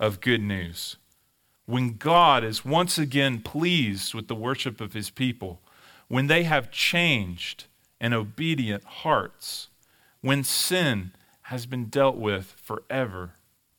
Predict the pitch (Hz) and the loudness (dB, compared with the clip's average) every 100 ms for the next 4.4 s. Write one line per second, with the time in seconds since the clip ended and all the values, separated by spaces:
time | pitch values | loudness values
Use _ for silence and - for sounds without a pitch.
0 | _ _ _ _ _ _ - _ _ - | _ _ _ _ _ _ -20 _ _ -6
1 | 175 254 214 151 151 151 135 - 107 95 | -4 -2 -2 0 0 0 -2 0 -2 -2
2 | - - - - _ _ - 107 120 127 | -4 -12 -12 -16 _ _ -14 -6 -2 0
3 | 120 113 123 107 110 101 98 98 92 90 | -2 -4 -6 -4 -6 -6 -4 -4 -4 -8
4 | 95 92 - 87 | -8 -8 -10 -14